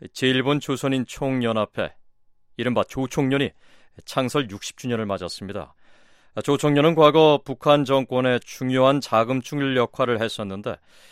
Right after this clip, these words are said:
이젠 중앙 건물마저 경매로 넘어갈 만큼 크게 위축된 상태입니다. 게다가 북한의 삼 대 세습과 참혹한 인권 상황마저 세상에 자세히 알려지면서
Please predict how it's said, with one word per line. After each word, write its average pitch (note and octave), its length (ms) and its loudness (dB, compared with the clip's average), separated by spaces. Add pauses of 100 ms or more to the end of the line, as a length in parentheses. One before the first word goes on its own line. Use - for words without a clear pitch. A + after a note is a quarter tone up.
(200)
이젠 B2 500 0
중앙 C#3 380 2
건물마저 C3 580 2
경매로 C3+ 560 0
넘어갈 A#2+ 380 0
만큼 G2+ 400 -8 (340)
크게 A#2+ 400 -4 (140)
위축된 - 480 -10
상태입니다. E2+ 560 -14 (640)
게다가 B2 280 2
북한의 D3+ 320 0
삼 E3 200 -6
대 D#3 140 2
세습과 D3+ 520 0
참혹한 D#3+ 440 0
인권 C3+ 340 0
상황마저 C3 760 0
세상에 B2+ 500 -4
자세히 B2+ 400 -4
알려지면서 G2+ 640 -4